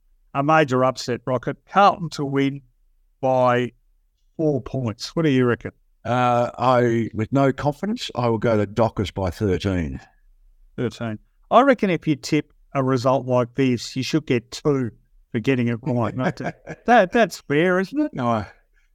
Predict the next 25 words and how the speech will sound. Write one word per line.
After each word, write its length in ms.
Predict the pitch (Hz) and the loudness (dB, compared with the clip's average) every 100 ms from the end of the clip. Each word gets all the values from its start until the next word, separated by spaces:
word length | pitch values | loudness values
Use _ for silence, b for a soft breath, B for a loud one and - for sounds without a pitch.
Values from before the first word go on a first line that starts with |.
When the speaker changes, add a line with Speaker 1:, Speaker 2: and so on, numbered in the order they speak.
| _ | _
Speaker 2:
yeah, 200 | 101 104 | -2 0
it's 160 | 98 - | 0 -2
my, 220 | 107 101 | -2 0
yeah, 280 | 101 98 85 | 2 0 -2
it's, 180 | - 113 | -6 -6
it's, 240 | 101 143 - | 0 -2 -2
it 200 | - 156 | 0 0
is 100 | 151 | 2
certainly 280 | 170 139 120 | 2 2 0
is 80 | |
a 40 | 98 | -2
tough 260 | - 107 | -2 -2
one 100 | 101 | -2
to 80 | 82 | -8
pick. 300 | - 95 - _ _ - | -6 -8 -8 _ _ -14
There's 120 | 87 | -8
no 140 | 98 | -4
doubt 180 | 92 90 | -2 -4
about 280 | 82 87 80 | -4 -6 -6
that, 200 | 92 90 | -4 -4
the 120 | 90 | -4
last 260 | 90 92 - | -4 -4 -4
couple 180 | 95 95 | -10 -8
of 60 | |
games. 400 | 85 85 82 - | -6 -6 -6 -10